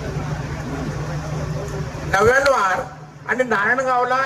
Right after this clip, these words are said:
एक हेक्टर, म्हणजे अडीच एकर आणि नव्याण्णव आर अशी जमीन आहे. तर तलाठी मामलेदारचा दाखला आहे, म्हणजे आम्ही ती खात्री केली पहिली. आणि शासकीय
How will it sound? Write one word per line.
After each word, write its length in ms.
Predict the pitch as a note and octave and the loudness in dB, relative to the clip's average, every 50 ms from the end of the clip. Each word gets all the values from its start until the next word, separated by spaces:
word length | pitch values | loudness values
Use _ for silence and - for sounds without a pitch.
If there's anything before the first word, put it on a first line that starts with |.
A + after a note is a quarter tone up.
| - G3+ | 2 4
एक 200 | A#3 B3+ A#3+ - | 4 4 4 4
हेक्टर, 260 | A3+ - - - - | -2 -4 -2 -8 -10
म्हणजे 680 | - - - - - - - - - - - - G#3 A3+ | -10 -10 -16 -20 -20 -20 -20 -20 -20 -18 -14 -8 -6 -4
अडीच 320 | F#3+ G3 G#3 C#4 - C4 | -2 -2 -4 -4 0 0
एकर 200 | B3+ A#3+ C4+ C4 | 0 2 2 2
आणि 120 | C4 C4+ | 2 2
नव्याण्णव 360 | C4+ B3 G#3 A3 A#3 A3+ A3+ A3+ | 2 2 0 0 0 0 0 -2
आर 100 | A#3 A3+ | -2 -2
अशी 160 | G#3+ - - | -2 -4 -2
जमीन 280 | G#3+ G#3 G3+ A3+ A3 | -2 -2 -2 0 0
आहे. 100 | A#3 B3 | 0 -2
तर 260 | B3 - - G#3 A3 G#3+ | -2 -2 0 0 0 0
तलाठी 680 | E3 - - B3 C#4 A3 A#3 A#3+ - - C4 C#4+ - - | 0 -2 -4 -2 0 0 0 0 -2 -6 -8 -10 -6 -4
मामलेदारचा 520 | G3+ E3+ F3+ G3+ G#3 G3 G#3 G#3 - A#3+ | -2 -2 0 0 0 0 -2 -2 -2 -4
दाखला 360 | A3+ - E3 D#3 - F#3 F3+ E3+ | -2 0 -2 -2 -2 -4 -4 -2
आहे, 180 | D#3+ D3 C3 - - - - - - - - - - - - - | -2 -4 -6 -8 -12 -16 -20 -20 -20 -20 -20 -18 -18 -18 -18 -14
म्हणजे 200 | - G3+ A3 A3+ | -8 -2 0 2
आम्ही 200 | A#3 A#3 C4+ C4+ | 2 2 0 -4
ती 60 | C#4 | -4
खात्री 280 | - C4 C4+ - - | -2 -2 0 0 0
केली 180 | - D#4+ D4+ - | -2 -2 -4 0
पहिली. 300 | - C#5 B3 A3+ F#3 F4+ - - - - - - - - - | 4 6 6 6 4 0 -6 -10 -14 -16 -18 -18 -18 -8 -4
आणि 180 | F3+ G#3+ B3 | -2 2 2
शासकीय 680 | - - - - - F#3 F#3 - - - - C4 C4+ C#4 | 2 4 4 2 2 2 -2 -6 -12 -12 4 8 8 8